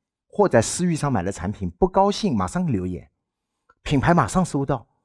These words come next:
一大批人都留了言，你不能不处理。这个事情不处理下来，那么这个怎么说，差评一高，对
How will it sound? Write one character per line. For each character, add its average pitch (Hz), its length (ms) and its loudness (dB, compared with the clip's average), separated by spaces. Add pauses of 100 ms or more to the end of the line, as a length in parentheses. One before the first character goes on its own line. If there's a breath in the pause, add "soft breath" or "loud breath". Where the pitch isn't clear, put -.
(400)
一 220 140 -2
大 226 200 4
批 226 200 2
人 202 180 8
都 233 160 6
留 185 160 10
了 180 100 8
言， 123 300 2
你 107 100 0
不 - 100 0
能 127 120 4
不 120 60 2
处 - 180 -8
理。 87 160 -8 (500)
这 147 100 2
个 123 80 2
事 143 160 0
情 127 160 0
不 165 80 2
处 143 180 2
理 127 80 4
下 117 200 4
来， 92 260 0 (180)
那 101 100 0
么 90 180 -4 (260)
这 107 120 -4
个 98 180 -2 (220)
怎 92 120 -10
么 92 120 -2
说， 101 180 0
差 151 180 0
评 123 160 2
一 123 80 -4
高， 147 440 2
对 110 160 4